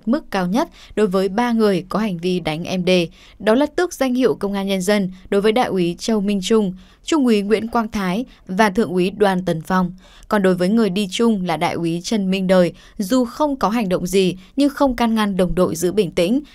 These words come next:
để xảy ra sự việc cũng phải chịu trách nhiệm. Cán bộ này đáng ra phải giảm cấp hàm, nhưng theo quy định, ai có công thì hưởng,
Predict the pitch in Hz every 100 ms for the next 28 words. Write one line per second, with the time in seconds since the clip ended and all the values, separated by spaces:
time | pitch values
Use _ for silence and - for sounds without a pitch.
0 | - 185 180 190 156 170 175 208 170 170
1 | 185 185 - 214 262 - 247 147 165 143
2 | 190 185 190 - - - - _ - _
3 | - 170 214 208 208 196 180 175 190 233
4 | 214 190 185 170 180 190 165 240 233 208
5 | 175 - - - 262 294 294 285 277 262
6 | - _ 214 214 196 170 175 233 240 190
7 | 208 185 202 170